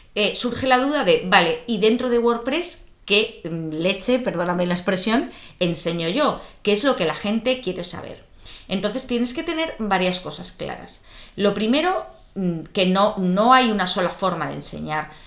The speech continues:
porque a veces tú dices, "Bueno, pues mira, yo ya estoy trabajando en esto y me llegan tantísimas preguntas todos los días que ya sé lo que la gente quiere saber". Bueno, pues a lo mejor está bien, con ese, con esas respuestas a esas preguntas que te llegan normalmente,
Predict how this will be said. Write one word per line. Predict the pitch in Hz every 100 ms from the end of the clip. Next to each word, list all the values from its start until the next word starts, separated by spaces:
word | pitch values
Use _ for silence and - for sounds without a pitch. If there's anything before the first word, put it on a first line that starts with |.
| -
porque | - 180 175 165 -
a | 170
veces | 185 220 247 247 - 170 -
tú | -
dices, | 185 180 175
"Bueno, | 214 202 175
pues | 165 160
mira, | 196 175
yo | 165 190
ya | 208
estoy | 208 233
trabajando | 208 202 220 208
en | 226
esto | 277 - 294 302
y | 180
me | 160
llegan | 165 190 165
tantísimas | 165 160 202 247 254
preguntas | 254 240 233 233 -
todos | 247 240
los | 240
días | 247 254 - - -
que | - 180
ya | 190
sé | 208 220
lo | 190 180
que |
la | 160
gente | 160 165 151
quiere | 156 143
saber". | - - -
Bueno, | 151 160 247
pues | 269
a | 180
lo |
mejor | 170 190
está | 180 170
bien, | 175 254
con | 269 202
ese, | 202 220
con | - 190
esas | 185 190
respuestas | 202 - 285 311 220 -
a |
esas | 180 180
preguntas | 208 202 254 247
que | -
te | 160
llegan | 160 175 165
normalmente, | 151 165 196 269 277 440